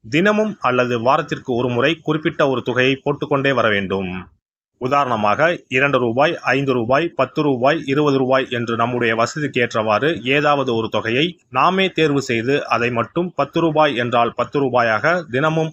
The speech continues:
அல்லது வாரத்திற்கு ஒரு முறையோ போட வேண்டும். இப்படி உண்டியலில் நாம் பணத்தை சேர்ப்பதன் மூலம் நம்முடைய வாழ்க்கையில் குருவால் ஏற்பட்ட பண பிரச்சனைகளும் தன பிரச்சனைகளும்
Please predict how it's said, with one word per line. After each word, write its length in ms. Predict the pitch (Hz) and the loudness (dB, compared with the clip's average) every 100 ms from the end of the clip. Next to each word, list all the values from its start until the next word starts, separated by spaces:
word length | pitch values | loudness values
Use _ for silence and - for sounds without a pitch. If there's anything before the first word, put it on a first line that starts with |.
| 120 | -2
அல்லது 280 | 117 110 104 104 | 0 0 -2 0
வாரத்திற்கு 500 | 131 151 143 - 131 113 | 0 0 -4 -6 -4 -2
ஒரு 100 | 117 | -2
முறையோ 280 | 120 120 139 139 - | -2 0 0 -2 -4
போட 140 | 117 107 | -2 -2
வேண்டும். 360 | 98 98 95 95 - _ _ _ | -2 -4 -6 -8 -14 _ _ _
இப்படி 340 | 131 131 - 110 123 | -4 0 -2 0 0
உண்டியலில் 360 | 151 151 131 117 | 2 2 2 0
நாம் 140 | 110 107 | 0 0
பணத்தை 260 | 139 139 117 | 0 0 -2
சேர்ப்பதன் 420 | 131 131 127 110 110 | -2 0 0 0 0
மூலம் 240 | 123 165 127 | 0 0 0
நம்முடைய 380 | 123 127 123 117 110 | 0 0 0 0 0
வாழ்க்கையில் 440 | 123 110 127 170 117 | -2 -2 -2 -2 0
குருவால் 360 | 151 170 165 151 127 | 0 2 2 2 -2
ஏற்பட்ட 340 | 120 117 - 107 120 | -2 -4 -4 -4 0
பண 180 | 135 - | 0 0
பிரச்சனைகளும் 540 | 113 123 107 123 175 127 | -2 -2 0 0 0 0
தன 180 | 120 151 143 | 0 0 -2
பிரச்சனைகளும் 560 | 127 131 123 127 131 | -4 -2 0 -2 -4